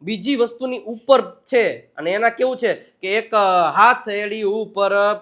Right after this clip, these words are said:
પેન છે, તો પેન ટચ થયેલી છે, તો ઈ સેન્ટેન્સમાં મારે on જ વાપરવું પડે ઉપર માટે અથવા તો પર માટે. But જ્યારે કોઈ વસ્તુની ઉપર બીજી વસ્તુ છે, ઉપર છે, but ટચ કરેલ નથી. જો મારી ઉપર અહીં લાઇટું છે, જો લાઇટું દેખાય, જો અંધારું થઈ ગયું.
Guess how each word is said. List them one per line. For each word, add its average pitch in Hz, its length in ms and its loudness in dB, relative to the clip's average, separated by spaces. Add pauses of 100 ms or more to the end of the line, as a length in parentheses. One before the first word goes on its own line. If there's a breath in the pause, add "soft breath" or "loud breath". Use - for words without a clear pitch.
પેન 196 380 -2
છે, 185 240 -2
તો - 340 -14
પેન 220 300 0
ટચ 226 280 -6
થયેલી 208 260 -4
છે, 208 140 -4
તો 190 120 -8
ઈ 196 160 -8
સેન્ટેન્સમાં 202 540 -8
મારે 185 180 -2
on 190 280 -4
જ 165 80 -10
વાપરવું 170 400 -4
પડે 170 180 -6
ઉપર 160 360 -12
માટે 147 300 -6
અથવા 147 160 -16
તો 147 80 -16
પર 156 260 -6
માટે. 131 340 -12 (580 soft breath)
But 202 160 -4
જ્યારે 208 400 6
કોઈ 294 280 -4
વસ્તુની 269 460 -6
ઉપર 262 280 -4
બીજી 233 260 -6
વસ્તુ 247 380 -4
છે, 302 160 -2
ઉપર 277 420 2
છે, 196 260 -4
but - 380 -6
ટચ 311 400 0
કરેલ 247 320 2
નથી. 196 200 -4
જો 185 120 -4
મારી 202 260 0
ઉપર 240 180 -6
અહીં 220 120 -2
લાઇટું 170 420 -2
છે, 131 220 -16 (320)
જો 147 120 -8
લાઇટું 160 340 -8
દેખાય, 196 240 -10
જો 175 140 -8
અંધારું 147 420 -8
થઈ 139 100 -20
ગયું. 135 140 -20